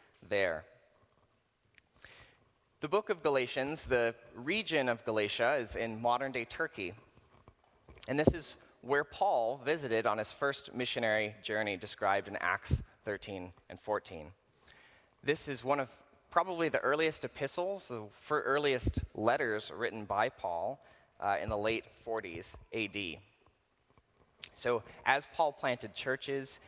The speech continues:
you may remember, uh, the names of towns like Antioch Pisidia or Lystra, Derbe. These are all in this region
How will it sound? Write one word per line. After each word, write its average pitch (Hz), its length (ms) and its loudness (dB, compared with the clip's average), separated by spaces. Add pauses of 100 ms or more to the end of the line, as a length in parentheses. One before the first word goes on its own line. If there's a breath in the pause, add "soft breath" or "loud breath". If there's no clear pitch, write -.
(100)
you 123 120 -2
may 127 160 4
remember, 120 720 2 (220 loud breath)
uh, 98 220 2
the 104 120 -2
names 120 400 0
of 113 100 -8
towns 110 440 0
like 98 400 0
Antioch 131 500 2
Pisidia 117 760 0 (280 loud breath)
or 92 400 -4
Lystra, 117 640 2 (120)
Derbe. 120 400 2
These 135 180 0
are 131 100 4
all 131 320 2
in 123 140 -2
this 123 180 -4
region 113 580 -2